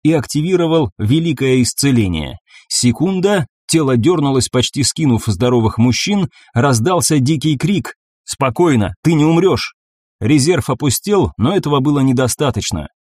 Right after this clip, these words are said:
Девушка продолжала вырываться, ещё не осознав, что ситуация изменилась. Возврат. Тело вернулось в карту, а помощники с руганью отступили, разглядывая заляпанные кровью руки и халаты.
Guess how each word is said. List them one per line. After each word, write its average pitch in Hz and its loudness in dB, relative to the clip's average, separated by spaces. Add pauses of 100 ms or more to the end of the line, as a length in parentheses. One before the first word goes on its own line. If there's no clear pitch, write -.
(140)
Девушка 135 0
продолжала 139 0
вырываться, 143 0
ещё 113 -2
не 151 -2
осознав, 135 -2
что - -4
ситуация 143 -4
изменилась. 131 -2 (380)
Возврат. 123 0 (420)
Тело 190 0
вернулось 165 0
в - -14
карту, 185 0 (120)
а 113 0
помощники 139 -2
с - -2
руганью 127 2
отступили, 123 0
разглядывая 107 0
заляпанные 110 0
кровью 113 0
руки 113 0
и 123 -2
халаты. 104 -2